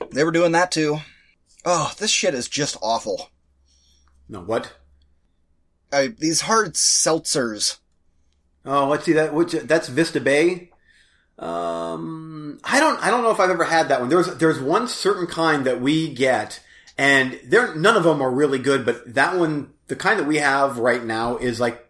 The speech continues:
Speaker 2: that's not bad. My
Speaker 1: Well,
Speaker 2: wife
Speaker 1: uh,
Speaker 2: likes 'em and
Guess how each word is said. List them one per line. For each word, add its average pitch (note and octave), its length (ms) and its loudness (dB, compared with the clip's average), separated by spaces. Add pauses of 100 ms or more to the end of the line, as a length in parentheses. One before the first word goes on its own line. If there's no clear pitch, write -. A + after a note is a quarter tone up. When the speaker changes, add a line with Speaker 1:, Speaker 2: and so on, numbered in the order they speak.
Speaker 2:
that's - 300 -8
not A2 340 -2
bad. E2 540 -2 (920)
My C#3 200 2
Speaker 1:
Well, G2+ 200 4
Speaker 2:
wife - 160 -10
Speaker 1:
uh, F#2+ 40 -10
Speaker 2:
likes F#2 220 -12
'em F#2 100 -14
and E2+ 220 -16